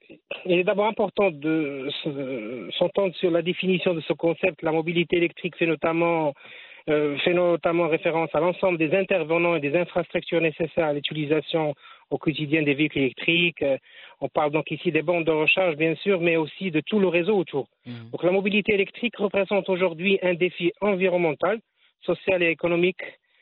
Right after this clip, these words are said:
Speaker 1: majeur afin d'accélérer la transition élec-, écologique. Et c'est pour cela, en fait, depuis deux mille dix-sept, le Maroc a adopté une stratégie nationale de développement durable à horizon deux mille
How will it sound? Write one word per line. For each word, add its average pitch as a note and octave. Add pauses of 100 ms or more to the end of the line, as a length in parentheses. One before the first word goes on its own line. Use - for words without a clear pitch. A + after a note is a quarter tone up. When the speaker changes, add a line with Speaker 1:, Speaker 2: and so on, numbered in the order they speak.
(100)
Speaker 1:
majeur E3+
afin E3+
d'accélérer E3+
la E3+
transition F3
élec-, E3+
écologique. D3+ (440)
Et - (100)
c'est E3
pour D3
cela, A3
en G3+
fait, F#3+
depuis D#3
deux D#3
mille E3
dix-sept, C#3+
le G3
Maroc F3
a E3
adopté D#3
une D#3+
stratégie E3
nationale E3+
de D3
développement D#3+
durable D#3
à D3+
horizon D3+
deux D3
mille D3